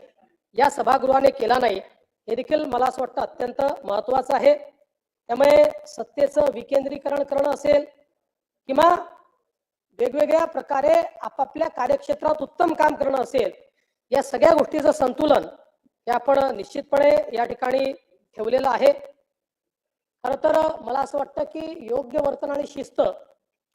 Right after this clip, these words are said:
हा लोकशाहीचा आत्मा आहे. मतमतांतर, संवाद,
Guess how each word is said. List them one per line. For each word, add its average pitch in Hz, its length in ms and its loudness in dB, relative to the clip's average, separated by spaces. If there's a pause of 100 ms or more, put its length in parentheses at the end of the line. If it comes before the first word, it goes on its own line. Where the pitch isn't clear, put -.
हा 285 100 0
लोकशाहीचा 302 680 0
आत्मा 240 320 -2
आहे. - 100 -6 (1120)
मतमतांतर, 277 920 -2 (460)
संवाद, 269 520 2